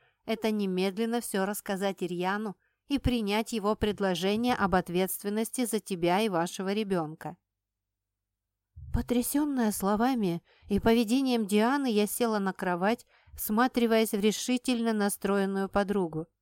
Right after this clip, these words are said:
"В таком ключе мы еще никогда не говорили. И такой сердитой и категоричной я Ди еще не видела.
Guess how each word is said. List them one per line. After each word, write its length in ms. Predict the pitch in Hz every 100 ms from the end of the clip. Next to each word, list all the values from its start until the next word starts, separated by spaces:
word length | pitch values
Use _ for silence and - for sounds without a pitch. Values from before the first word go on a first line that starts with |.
| _ _ _ _ -
"В 160 | - -
таком 400 | 185 - 175 175
ключе 520 | 208 226 - 214 190
мы 160 | 196 190
еще 300 | 202 - 208
никогда 520 | 208 220 214 185 175
не 140 | 185
говорили. 680 | 185 202 220 220 175 175 185 _ _ _ _ - - _
И 100 | 185
такой 320 | 220 - 262
сердитой 580 | - 262 202 269 285 254
и 20 |
категоричной 1000 | 233 220 226 208 202 262 - 220 185 165 _ - - -
я 380 | 208 208 247 262
Ди 300 | 196 214 190
еще 340 | 175 - 185
не 200 | 185 214
видела. 500 | 214 196 165 185 175